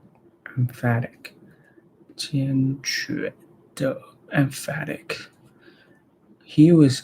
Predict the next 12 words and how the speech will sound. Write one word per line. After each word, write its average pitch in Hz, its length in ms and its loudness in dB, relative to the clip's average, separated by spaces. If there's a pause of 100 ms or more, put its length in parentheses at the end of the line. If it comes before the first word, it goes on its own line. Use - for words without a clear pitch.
emphatic 127 680 0
that 120 460 -4
athletes - 800 -6 (180)
would 123 180 -2 (760)
not 123 560 2
be 123 120 -2
paid 120 420 -8
to - 100 -14
take - 260 -10
part. 131 500 -8 (680)
Emphatic. - 840 -8 (2000)
Emphatic. 127 1120 4